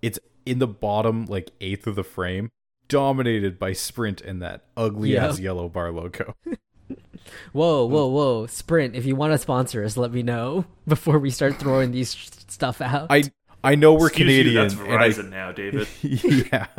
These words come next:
Speaker 1: they merged
Speaker 2: No,
Speaker 1: 'cause that's
Speaker 2: Sprint
Speaker 1: legal.
Speaker 2: specifically. Fuck Verizon. <laughs>
Speaker 1: Wait, doesn't T-Mobile own both of them now?
Speaker 2: I think
Speaker 1: Or
Speaker 2: so.
Speaker 1: did T-Mobile get A T and T?
Speaker 2: There's, like, three phone companies. <laughs>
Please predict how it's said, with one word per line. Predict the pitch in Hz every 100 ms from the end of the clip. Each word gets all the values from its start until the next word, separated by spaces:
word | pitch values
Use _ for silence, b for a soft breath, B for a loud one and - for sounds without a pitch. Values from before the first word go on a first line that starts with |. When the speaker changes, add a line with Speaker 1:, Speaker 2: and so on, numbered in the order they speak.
| 135 _
Speaker 1:
they | 120 113
merged | 101 107 196
Speaker 2:
No, | 233 156
Speaker 1:
'cause | - - 98
that's | 165 -
Speaker 2:
Sprint | 196 233
Speaker 1:
legal. | - -
Speaker 2:
specifically. | 185 - 196 - 151 127 107 107
Fuck | - 175 185
Verizon. | 170 165 160 156 233 202 339 427
<laughs> | 466
Speaker 1:
Wait, | 123 165 117 107
doesn't | 135 147 185 202 - - -
T-Mobile | 147 147 117 104 110 123 95
own | 107 98
both | 87 87 98
of | 104
them | 113 113
now? | 117 123 135 143
Speaker 2:
I | 135
think | - 127 131
Speaker 1:
Or |
Speaker 2:
so. | - - 233 247
Speaker 1:
did | - -
T-Mobile | - 123 123 120 117 123
get | 123 104
A | 98 98
T | - 95
and | 87
T? | - 85 85
Speaker 2:
There's, | 170 269 262
like, | 277
three | - 196 165 147 135
phone | - 110 104
companies. | 104 104 117 135 151 170 - - -
<laughs> | _